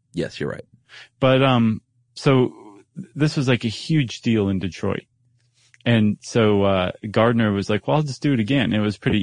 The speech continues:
Speaker 2: easy this time. I lived. Let's, let me press my luck another time."
Speaker 1: <laughs> Right. Let me cheat death again.
Speaker 2: So he scheduled another one just a,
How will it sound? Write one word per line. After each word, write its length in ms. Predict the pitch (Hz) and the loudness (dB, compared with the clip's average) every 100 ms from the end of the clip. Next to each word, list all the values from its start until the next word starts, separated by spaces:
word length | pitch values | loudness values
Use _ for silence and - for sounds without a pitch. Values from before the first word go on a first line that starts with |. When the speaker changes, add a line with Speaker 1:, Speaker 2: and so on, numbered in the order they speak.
| 113 | 0
Speaker 2:
easy 220 | 110 110 | 0 -2
this 200 | 98 98 | -2 -4
time. 320 | - 113 131 | -2 0 0
I 140 | 101 101 | 0 0
lived. 560 | 101 104 120 139 - _ _ _ _ | 2 2 0 -4 -14 _ _ _ _
Let's, 420 | 117 123 - - 107 - _ | -2 -2 -4 -12 -12 -12 _
let 160 | 131 | 0
me 100 | 151 | 2
press 320 | 151 - 156 - | 0 -2 -4 -2
my 140 | 123 | -2
luck 240 | 110 113 | 0 0
another 320 | 110 104 101 98 | 0 0 0 -2
time." 420 | - - - 101 | -2 -2 -2 -2
Speaker 1:
<laughs> 20 | |
Right. 160 | - - | -4 -2
Let 120 | - | -2
me 80 | 123 | -2
cheat 260 | - - | -2 -6
death 220 | - 95 - | -2 -2 -2
again. 360 | 78 71 71 - | -6 -6 -8 -12
Speaker 2:
So 340 | - 156 160 | -4 2 4
he 120 | 165 | 4
scheduled 520 | 160 - 160 180 170 139 | 0 0 0 2 0 2
another 280 | 127 160 | 2 2
one 140 | 147 110 | 2 0
just 200 | 117 | -2
a, 100 | - | -2